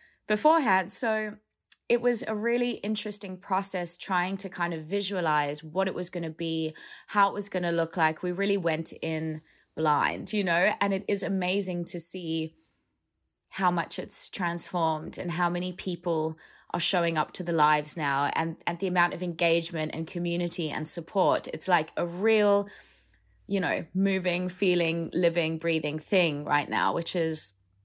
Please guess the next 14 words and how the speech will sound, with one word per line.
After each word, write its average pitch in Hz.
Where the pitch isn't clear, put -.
which 180
is 175
really 202
cool. 185
I 156
remember, 196
like, 165
my 175
first 185
coach 165
live, 160
I 147
was 151
like, 160